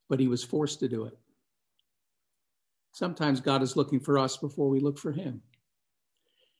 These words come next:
And the second thing is an interesting story. Justin Martyr, one of the greatest of the second century fathers, tells us how he had wandered from philosophy to philosophy until he finally found the elusive secret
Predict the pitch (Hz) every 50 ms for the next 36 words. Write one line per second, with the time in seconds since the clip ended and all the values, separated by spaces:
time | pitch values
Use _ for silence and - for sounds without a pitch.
0 | _ - 294 180 175 185 185 - 233 220 226 233 196 151 - 185 175 165 151 147
1 | 139 143 - - 147 151 156 190 151 - 165 151 - - 143 139 143 - - 165
2 | 156 131 120 120 123 175 190 185 - - 185 160 147 143 143 147 151 147 131 120
3 | 110 120 131 135 131 127 127 117 120 139 139 156 147 151 135 - 151 127 131 131
4 | - - 151 147 - 147 135 - - 147 143 139 139 - 143 123 123 123 - 147
5 | 139 139 135 135 131 127 - - 147 151 165 156 - 151 139 - - - - -
6 | - _ _ _ _ _ - 170 165 170 160 165 170 151 135 131 135 147 160 180
7 | 190 180 185 165 127 - - 156 143 135 131 120 - _ _ _ _ _ _ _
8 | _ _ _ _ - - - - - 170 143 135 135 151 160 165 - - 190 -
9 | 170 175 160 151 147 151 - 151 143 139 135 151 156 - - 131 104 - 101 92
10 | 101 - _ _ _ _ _ _ _ _ - - 123 - 165 156 147 139 143 143
11 | - 151 151 160 160 160 156 143 - - 151 127 117 113 113 113 110 117 123 117
12 | 117 127 139 139 - - 143 135 - - - - 151 - - 107 98 - -